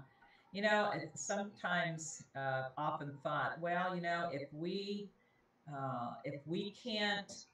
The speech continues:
uh, emerge through our own sometimes. We have to be bopped upside the head. And, um, this is a part of this whole shifting. We've been talking about that for quite some time, and why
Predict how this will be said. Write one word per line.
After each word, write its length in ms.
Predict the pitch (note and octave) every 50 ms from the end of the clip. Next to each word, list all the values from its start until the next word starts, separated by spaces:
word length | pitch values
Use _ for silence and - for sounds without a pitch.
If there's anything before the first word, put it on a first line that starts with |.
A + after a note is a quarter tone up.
| _ _ _ _ _ _ _ _ _ _ _ _ _
uh, 460 | E3 D3+ C#3+ C#3 C3+ C3 A#2+ A#2 A#2 - - - - - - - - D#3 D#3+
emerge 720 | E3 F3 F#3 F#3 E3+ - - C3+ C3+ C3+ - - - - - - -
through 220 | F3+ E3+ E3 D#3+
our 380 | D3 C#3 C#3 C3+ C3+ B2+ - - -
own 320 | E3 F3 F3 E3+ D#3+ D3+ D3
sometimes. 680 | - - C#3+ C3 C3+ - - C#3+ C3+ B2+ B2 B2+ - -
We 120 | E3 D3 D#3+
have 200 | D3+ D3 D3+ -
to 60 | C3 B2+ - -
be 200 | - C#3+ C#3 B2+ B2 -
bopped 280 | D#3 C#3+ C#3 A#2+ A2+ -
upside 440 | - - - - - A#2+ A#2 A#2 A2+
the 60 | A#2+
head. 380 | C3 - D#3 C#3 B2+ - - - - - - - - - - - - _ _ -
And, 500 | D#3 D#3 D3+ D3 C#3+ C#3+ C#3+ C#3 C#3 C3+ C3+ - - D#3
um, 640 | D3 C#3+ C#3+ C3+ C3 C3 C3 C3 B2 B2 B2 A2+ - - - - - C#3+
this 200 | F#3 F#3 - -
is 140 | G3+ - -
a 280 | D#3 C#3 C3+ B2+ B2+ - - - - _ _ _ _ _ - _ _
part 500 | - - - - G#3 G3+ G3+ G3+ G3+ -
of 240 | C#3+ C#3+ C#3 C#3 C#3
this 280 | C#3+ C#3 C3+ C3+ - -
whole 240 | E3 D3+ - C#3 C#3
shifting. 600 | - - - D3+ - - - - G#2+ G#2 G2 A2 C#3
We've 140 | D3+ D3 -
been 180 | C#3 C3+ C3+
talking 320 | - E3 D#3 D#3+ D3 C#3 B2
about 260 | A2 B2+ A#2+ B2 B2
that 200 | C3+ A2+ - -
for 80 | -
quite 300 | - - - A#2+ - -
some 180 | - - C3 A2+
time, 340 | - - - C#3+ C3+ B2+ B2+
and 80 | C3 C3
why 220 | C#3+ D3+ D3+ C#3